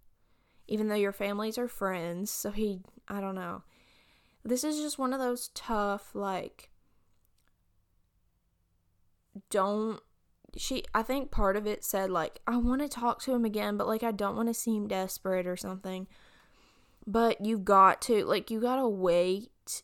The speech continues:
and wait, and then maybe, like, after a few months, you can message him again if you feel like you are so inclined to.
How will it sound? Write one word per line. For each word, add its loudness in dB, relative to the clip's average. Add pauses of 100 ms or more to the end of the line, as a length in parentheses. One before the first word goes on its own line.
and -4
wait, -4 (120)
and 0
then 0
maybe, 2
like, 0
after -2
a 0
few -4
months, -2
you -4
can -4
message -2
him -2
again -2
if -6
you -4
feel -2
like -2
you -4
are -2
so -2
inclined -4
to. -4